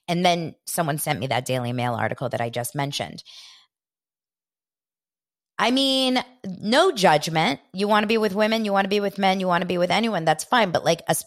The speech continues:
call a spade a spade, you have an open marriage, especially if she knows about the affairs. And there's a part of me that feels like she does know, she has known about the affairs because, A, you're not stupid, right? Kyle Richards is not a stupid person.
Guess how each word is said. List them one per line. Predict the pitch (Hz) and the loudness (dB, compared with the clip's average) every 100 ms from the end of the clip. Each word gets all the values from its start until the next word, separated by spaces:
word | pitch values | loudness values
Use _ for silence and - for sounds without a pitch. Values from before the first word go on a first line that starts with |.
| - | -2
call | 190 202 | 2 2
a | |
spade | - 190 | 2 0
a | 156 | 0
spade, | - 254 180 | 0 0 2
you | |
have | 156 | 4
an | 160 | 2
open | 147 147 | 0 0
marriage, | 185 175 107 85 101 - - - | 2 4 2 0 -4 -12 -16 -6
especially | 147 - 247 240 220 185 | -4 0 0 0 0 -2
if | 165 | -2
she | - 160 | -4 -2
knows | 143 143 | -2 0
about | 131 123 | -2 -2
the | 117 | -6
affairs. | 113 90 60 - - - - | -4 -6 -6 -10 -14 -20 -6
And | 208 226 | -2 0
there's | 247 | -2
a | 240 | -2
part | - 294 | -2 -4
of | 359 | -4
me | 359 | -6
that | 233 - | -6 -6
feels | 208 185 | -4 -2
like | 175 | -2
she | - 151 | -4 -8
does | 123 131 156 170 | -4 -4 -4 -4
know, | 180 - | -4 -4
she | - 165 | -4 -6
has | 143 135 156 | -4 -4 -4
known | 170 175 | -6 -4
about | 175 170 | -4 -4
the | 175 | -6
affairs | 160 165 170 - | -4 -4 -4 -6
because, | 165 151 - | -6 -6 -2
A, | 160 175 | 0 0
you're | 170 | -2
not | 160 151 | -4 -4
stupid, | - - 76 - 67 | -6 -10 -14 -14 -6
right? | 131 151 - - - - - | 0 0 0 -6 -20 -20 -14
Kyle | - 262 262 | 0 2 2
Richards | 220 196 175 | 0 -2 -4
is | 160 | -2
not | 147 139 | -2 -2
a | |
stupid | - 147 - 123 | -6 -8 -10 -6
person. | 131 135 196 220 | -4 -4 -4 -4